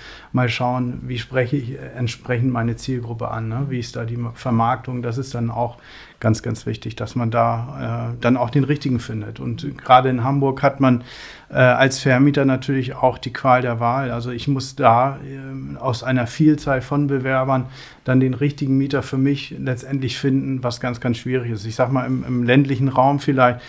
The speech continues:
da ist das ganz anders. Äh, da bin ich froh, wenn sich überhaupt jemand meldet. Äh, da, ähm, wenn ich, wenn ich da eine Wohnung zu vermieten habe, da ist das dann ganz anders. Und das ist, glaub ich, die große Kunst,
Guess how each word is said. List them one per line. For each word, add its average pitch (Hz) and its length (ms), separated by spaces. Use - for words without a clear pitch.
da 127 120
ist 120 100
das 127 140
ganz 131 180
anders. 127 460
Äh, 127 260
da 123 140
bin 135 120
ich 127 120
froh, 139 180
wenn 135 140
sich 127 100
überhaupt 131 340
jemand 131 300
meldet. 123 400
Äh, 131 180
da, 127 380
ähm, 135 580
wenn 127 140
ich, 123 200
wenn 123 100
ich 117 120
da - 100
eine 120 160
Wohnung 131 260
zu 139 120
vermieten 123 500
habe, 120 320
da 123 140
ist 117 120
das 123 60
dann 123 160
ganz 120 220
anders. 117 360
Und 120 180
das 123 120
ist, 120 140
glaub 127 220
ich, 110 80
die 135 80
große 131 340
Kunst, 147 420